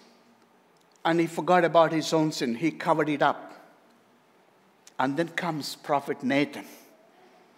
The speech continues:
He gives a good example. Somebody has only one sheep. A rich man has a hundred sheep, but he left his hundred sheep when a guest came,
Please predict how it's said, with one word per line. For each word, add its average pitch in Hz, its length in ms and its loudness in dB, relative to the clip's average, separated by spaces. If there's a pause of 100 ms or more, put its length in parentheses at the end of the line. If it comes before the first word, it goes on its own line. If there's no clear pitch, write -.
(200)
He 131 100 -8
gives 170 320 -2
a 151 40 -8
good 156 240 0
example. 160 600 -4 (880)
Somebody 262 680 0
has 240 240 -4
only 254 240 0
one 247 240 0
sheep. 247 440 -4 (540)
A 135 80 -8
rich 196 340 0
man 240 240 0
has 220 260 -4
a 196 40 -8
hundred 214 240 -8
sheep, - 420 -8 (380)
but 147 180 -6
he 139 100 0
left 214 340 2
his 262 160 -4
hundred 247 260 -2
sheep 240 320 -2
when 226 140 -2
a 208 60 2
guest 220 380 -2
came, 196 380 2